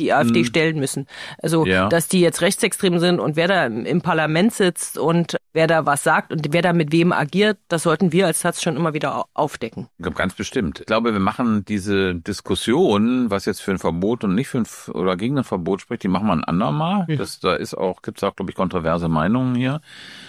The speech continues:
Speaker 2: Aber das machen wir vertieft ein andermal. Ich würde jetzt gerne noch mal, weil wir über die neue Regierung sprechen, und Anna, du hast es gerade schon mal kurz angesprochen, noch auf die S P D zu s-,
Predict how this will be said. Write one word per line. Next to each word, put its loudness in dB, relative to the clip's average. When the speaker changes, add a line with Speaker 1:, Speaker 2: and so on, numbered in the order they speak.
Speaker 2:
Aber 2
das -2
machen 0
wir 2
vertieft -6
ein -2
andermal. 2
Ich -6
würde 2
jetzt 0
gerne 0
noch -2
mal, 0
weil 0
wir 4
über 0
die 0
neue 2
Regierung 0
sprechen, -2
und 0
Anna, 2
du 0
hast -2
es -16
gerade -8
schon -2
mal -2
kurz -6
angesprochen, 0
noch 2
auf 0
die -2
S -2
P -2
D 0
zu -8
s-, -10